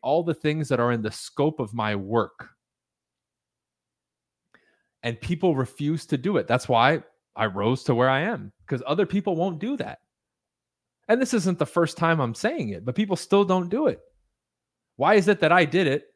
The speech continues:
said what I did, yet nobody replicates that? Nobody's willing to put in that level of work that consistently for that long.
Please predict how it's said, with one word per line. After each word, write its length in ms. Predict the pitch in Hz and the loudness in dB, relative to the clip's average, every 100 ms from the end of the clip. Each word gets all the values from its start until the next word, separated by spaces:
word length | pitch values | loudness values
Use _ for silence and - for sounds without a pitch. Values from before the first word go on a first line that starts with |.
| _ | _
said 280 | - - 165 | -4 2 4
what 200 | 156 135 | 4 2
I 100 | 117 | 2
did, 320 | 156 160 143 | 0 -2 -2
yet 220 | 123 135 120 | 0 0 4
nobody 380 | 139 156 151 | 4 6 4
replicates 580 | 127 127 120 - 90 - | 4 2 0 -4 -8 -8
that? 220 | 87 80 | -12 -8
Nobody's 380 | 120 131 143 120 | -4 -2 0 -2
willing 220 | 131 139 120 | -2 -4 -4
to 100 | 113 | -4
put 160 | - | -4
in 100 | 123 | -2
that 160 | 120 113 | -2 0
level 260 | 120 113 | -2 -2
of 120 | 104 104 | -4 0
work 280 | 131 - - | -2 -2 -4
that 180 | 117 123 | -2 -2
consistently 560 | 117 113 123 120 104 | -6 -6 -6 -6 -6
for 160 | 120 98 | -6 -4
that 240 | 107 98 | -2 -2
long. 320 | 104 120 82 | -2 -4 -6